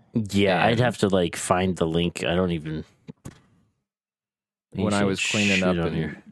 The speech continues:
Speaker 2: giving our link tree a, a facelift, I checked and it was still live. I know it's still on there 'cause
Speaker 1: Yeah,
Speaker 2: I'm
Speaker 1: it's just
Speaker 2: subscribed on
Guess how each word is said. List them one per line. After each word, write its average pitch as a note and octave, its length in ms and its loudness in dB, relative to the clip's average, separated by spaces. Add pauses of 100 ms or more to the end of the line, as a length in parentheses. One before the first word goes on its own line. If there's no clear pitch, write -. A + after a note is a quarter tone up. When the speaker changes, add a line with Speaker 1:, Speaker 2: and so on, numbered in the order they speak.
Speaker 2:
giving F#2 320 -2
our F2 140 -2
link E2+ 240 -6
tree D#2 320 -4
a, C2 120 0 (380)
a F#2 100 -2
facelift, F2 920 -4 (1300)
I F#2 140 -4
checked E2+ 440 -4
and D2+ 120 -6
it D2+ 100 -6
was D#2 160 -8
still C#2+ 300 -4
live. A1+ 280 -6
I G#2 100 2
know G#2+ 200 0
it's - 160 -6
still - 220 -12
on G1+ 220 -10
there A#1 260 -12 (280)
'cause A2 120 -4
Speaker 1:
Yeah, F#2+ 100 2
Speaker 2:
I'm F2 60 0
Speaker 1:
it's A#2 140 0
just - 180 -4
Speaker 2:
subscribed D2 380 -2
on C#2+ 420 -8